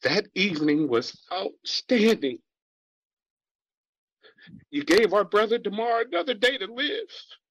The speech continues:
Another chance to fight. And I think we all have to recognize the power of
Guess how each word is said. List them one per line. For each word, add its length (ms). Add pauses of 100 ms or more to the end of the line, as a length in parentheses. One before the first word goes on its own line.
(920)
Another 380
chance 540
to 80
fight. 600 (3250)
And 100
I 80
think 320
we 140
all 400 (1300)
have 200
to 100
recognize 680
the 180
power 380
of 100